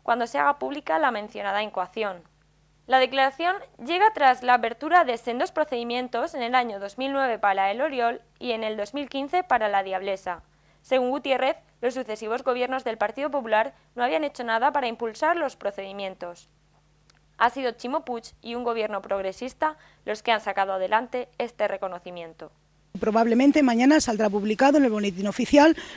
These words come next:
Speaker 2: la incoación del procedimiento de declaración de Vic, del Oriol y de la Diablesa. Procedimientos que estaban iniciados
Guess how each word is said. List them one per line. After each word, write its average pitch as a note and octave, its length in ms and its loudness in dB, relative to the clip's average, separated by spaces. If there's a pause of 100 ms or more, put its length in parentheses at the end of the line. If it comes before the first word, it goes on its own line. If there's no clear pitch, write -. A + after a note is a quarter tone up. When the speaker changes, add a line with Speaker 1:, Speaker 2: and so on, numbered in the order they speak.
Speaker 2:
la B3 160 6
incoación D4 680 8 (220)
del A3+ 140 4
procedimiento C4 680 6
de B3 80 4
declaración A3 580 4
de G#3 100 4
Vic, C4 300 2 (340)
del A3+ 420 10
Oriol D4+ 460 8 (180)
y C#4+ 100 8
de C4 80 10
la C4+ 100 8
Diablesa. G#3+ 520 4 (240)
Procedimientos D#4 760 4
que D4 80 -2
estaban D4 460 2
iniciados E4 680 4